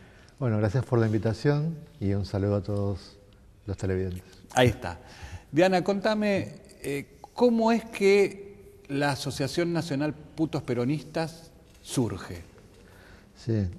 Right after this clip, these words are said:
Speaker 1: eh, bueno, Agrupación Nacional Putos Peronistas nace en el dos mil siete en La Matanza, en González Catán, en Virrey del Pino, y con la idea de, de reconciliar un poco la historia del peronismo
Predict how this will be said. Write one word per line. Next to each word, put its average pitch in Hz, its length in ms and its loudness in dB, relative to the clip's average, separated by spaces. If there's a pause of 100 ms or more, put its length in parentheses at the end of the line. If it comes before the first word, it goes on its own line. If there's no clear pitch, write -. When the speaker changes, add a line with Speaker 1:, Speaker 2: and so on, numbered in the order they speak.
(140)
Speaker 1:
eh, 101 460 4 (140)
bueno, 113 200 4 (340)
Agrupación 110 480 2
Nacional 123 460 4
Putos 117 260 0
Peronistas 151 640 0 (600)
nace 117 280 2
en 110 100 4
el 104 140 4
dos 107 140 2
mil 104 220 2
siete 135 480 4
en 120 100 2
La 101 80 2
Matanza, 131 920 2
en 90 220 -2
González 95 420 0
Catán, 120 520 0
en 101 40 0
Virrey 98 240 2
del 98 120 2
Pino, 139 320 2 (1200)
y 101 540 6
con 104 380 4
la 104 360 8
idea 123 440 8
de, 98 580 6 (1040)
de 113 120 6
reconciliar 110 520 6
un 123 80 4
poco 123 180 6
la 117 80 8
historia 127 280 4
del 123 100 6
peronismo 147 800 2